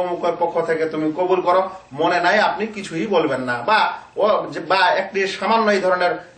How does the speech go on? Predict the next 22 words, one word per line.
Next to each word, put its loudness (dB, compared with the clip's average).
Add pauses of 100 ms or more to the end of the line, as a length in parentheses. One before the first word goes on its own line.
শব্দ 0 (120)
ব্যবহার 4
করবেন 0
যে 2
আল্লাহ 2
এদের 2 (100)
সকলের 0
পক্ষ 0 (100)
থেকে 2 (580)
কবুল 2 (100)
করে 0
নাও, -10 (300)
তাহলেই 0
যথেষ্ট। -6 (140)
কিন্তু -8 (220)
নাম 2 (120)
লেখার 0 (440)
এই 2 (120)
নিয়ম 2 (100)
আর 2 (160)
এই -2 (400)
জিনিসকে -2